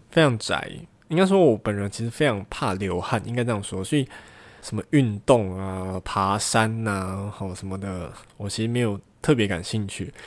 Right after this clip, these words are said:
每次朋友如果约我出去，我就说去哪里，然后如果听到这个地点是会汗流浃背的，我就说我不要。<laughs> 我就说去哪里，他说看电影，说好可以，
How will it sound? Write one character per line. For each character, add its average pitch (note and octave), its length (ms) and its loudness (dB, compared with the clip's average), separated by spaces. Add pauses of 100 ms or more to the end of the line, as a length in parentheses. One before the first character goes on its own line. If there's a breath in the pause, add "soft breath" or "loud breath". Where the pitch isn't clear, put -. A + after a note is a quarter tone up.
(320 loud breath)
每 B2+ 80 2
次 D3+ 120 6
朋 E3+ 120 8
友 C3 140 8
如 B2 80 6
果 B2+ 100 6
约 B2 100 4
我 A#2 140 6
出 A2+ 180 -2
去， A#2+ 140 0
我 G2+ 100 2
就 G#2+ 160 2
说 A#2 220 0
去 - 200 -2
哪 F#2+ 260 0
里， G2+ 180 -6
然 G#2 140 0
后 C#3 80 4
如 D3+ 60 6
果 C3 80 6
听 B2+ 140 2
到 B2+ 40 4
这 C3 100 2
个 B2+ 100 6
地 C3 280 0
点 F#2+ 180 0
是 A2 300 0
会 A2 320 2 (280)
汗 B2 280 2
流 G#2 180 0
浃 G2+ 240 0
背 A#2 160 0
的， F#2 80 -4
我 E2 80 -6
就 G2+ 160 -2
说 G#2 260 -4
我 A2+ 120 -4
不 - 140 -8
要。 G2 240 0
<laughs> - 60 -2 (1500 loud breath)
我 C#3 80 4
就 E3+ 140 10
说 F3 180 8
去 F3+ 160 2
哪 C3+ 160 6
里， A#2+ 80 2
他 A#2+ 80 2
说 C#3 80 4
看 D3+ 220 8
电 C#3 160 6
影， G2+ 80 2
说 B2+ 120 4
好 A#2+ 200 4
可 A2+ 240 2
以， F#2 120 0